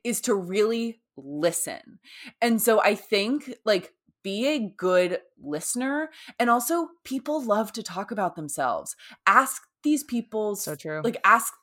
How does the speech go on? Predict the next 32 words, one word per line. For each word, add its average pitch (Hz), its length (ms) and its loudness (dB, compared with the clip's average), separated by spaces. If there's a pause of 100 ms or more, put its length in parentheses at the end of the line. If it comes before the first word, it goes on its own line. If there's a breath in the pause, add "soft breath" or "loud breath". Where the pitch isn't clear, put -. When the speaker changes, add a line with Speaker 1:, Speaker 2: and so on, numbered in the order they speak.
(140)
Speaker 1:
his 233 260 -2
friends 180 540 0 (180)
questions 143 720 0
about, 139 380 2 (720 soft breath)
you 202 100 -4
know, 151 240 -2 (260 soft breath)
tell, 185 260 2
even, 254 220 4
like, 311 200 0
tell 254 140 -2
me 277 140 0
an 285 80 0
embarrassing 285 460 2
story 254 380 -2
from 269 240 -2
when 277 100 0
he 277 180 0
was 294 120 0
in 294 100 -2
college. 269 640 6
Tell 226 180 2
me, 254 220 -2
you 240 80 -2
know, 208 220 6 (280 loud breath)
get 247 220 6
them 269 160 0
to 277 80 -2
sort 233 200 2
of, 220 220 0
like, 196 160 -4
talk - 300 -4
about 202 400 4